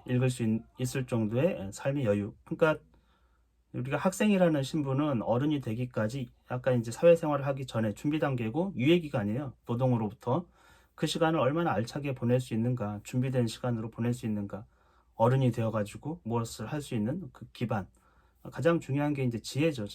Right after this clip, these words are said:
사실은 지혜. 기본적인 지식도 마찬가지지만 또 스스로 뭔가를 배울 수 있는 능력인데 그건 책을 통해서 책에는 존재들의 생각과 자연 만물에 대한 어떤 이론 이치들, 그리고 상상력, 문학적인 표현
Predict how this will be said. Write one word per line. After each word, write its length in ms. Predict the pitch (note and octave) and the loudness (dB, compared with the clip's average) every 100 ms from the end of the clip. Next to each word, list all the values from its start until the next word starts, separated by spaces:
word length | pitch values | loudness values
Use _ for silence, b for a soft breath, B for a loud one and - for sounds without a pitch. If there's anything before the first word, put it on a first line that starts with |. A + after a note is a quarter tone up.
| - | -10
사실은 420 | - A2 - G#2+ | -8 -6 -4 -6
지혜. 340 | - - G#2 C3 _ | -6 -6 -6 -8 _
기본적인 420 | - C#3+ C3+ A#2+ | -4 -2 -2 -4
지식도 340 | - B2 B2+ B2+ | -4 -8 -6 -4
마찬가지지만 680 | F#2+ - A#2 G2+ - G#2 D#3 b b b b | -4 -4 -2 -2 -4 -6 -6 b b b b
또 280 | E3 F3 G3+ A#2+ | 6 6 4 -6
스스로 420 | C#3 D3 C#3+ A#2 - | -6 -2 -2 -4 -2
뭔가를 420 | A2+ B2+ C#3+ C3+ | 0 2 2 0
배울 240 | A#2+ C3+ | 2 2
수 140 | C#3+ D3+ | 0 0
있는 180 | C#3+ C#3 | 0 0
능력인데 520 | A2 A#2+ A2+ A2 D3+ | 2 0 0 -2 -4
그건 180 | D3+ D3+ | -4 -4
책을 240 | - F#3 | -4 -4
통해서 500 | F3+ C3+ C3 D3 F3 - _ _ _ _ _ - | -4 -6 -4 -4 -4 -8 _ _ _ _ _ -4
책에는 460 | - F3+ E3 F3 - | 0 4 4 4 2
존재들의 420 | C3+ C3+ C3 A#2+ | -2 0 0 0
생각과 500 | A#2 C#3+ C3+ - - b b b | 0 -2 -2 -4 -12 b b b
자연 260 | - B2+ A#2+ | 2 4 6
만물에 420 | A2 B2+ B2+ B2 | 4 4 4 2
대한 180 | A#2 A2 | 2 -2
어떤 240 | G2+ A2 | -2 -2
이론 280 | A#2 A#2 G#2+ | 0 0 -2
이치들, 520 | A2+ B2 - - F#2+ - _ | -4 -6 -8 -12 -12 -12 _
그리고 300 | - A#2 G#2+ | -8 -6 -6
상상력, 680 | G#2 D#3+ D#3+ D3 A2+ G2 - - _ - | -6 -4 -4 -4 -4 -4 -8 -16 _ -2
문학적인 480 | B2+ B2+ A2+ A2+ | -2 -2 -6 -6
표현 260 | G#2 C#3 G#2 | -6 -6 -6